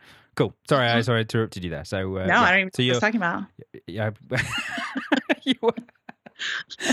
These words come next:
Speaker 1: you're, you're, you're now coaching
Speaker 2: Yes.
Speaker 1: female
Speaker 2: Yeah.
Speaker 1: entrepreneurs,
Speaker 2: Yeah.
Speaker 1: and that's because you have a passion for this stage of the
Speaker 2: I
Speaker 1: business, that kind of
Speaker 2: do.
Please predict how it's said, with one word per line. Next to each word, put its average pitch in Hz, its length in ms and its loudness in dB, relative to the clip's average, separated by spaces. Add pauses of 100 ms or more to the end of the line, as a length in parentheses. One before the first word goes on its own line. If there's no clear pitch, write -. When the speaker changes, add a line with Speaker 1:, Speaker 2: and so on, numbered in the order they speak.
(280)
Speaker 1:
you're, 160 280 2
you're, 160 240 2
you're 165 160 2
now 180 260 2
coaching 123 640 0
Speaker 2:
Yes. 190 520 4
Speaker 1:
female 139 280 2
Speaker 2:
Yeah. 139 80 4
Speaker 1:
entrepreneurs, 98 540 0
Speaker 2:
Yeah. 185 180 2
Speaker 1:
and 113 80 -2
that's 110 180 -4
because 107 260 -8
you 113 80 -2
have 104 100 -2
a 107 60 -4
passion 110 360 -4
for - 80 -10
this 107 120 -4
stage 104 380 -2
of 95 60 -10
the 92 80 -8
Speaker 2:
I - 60 2
Speaker 1:
business, 427 260 4
that 415 160 2
kind 277 160 4
of 185 220 2
Speaker 2:
do. 190 80 -6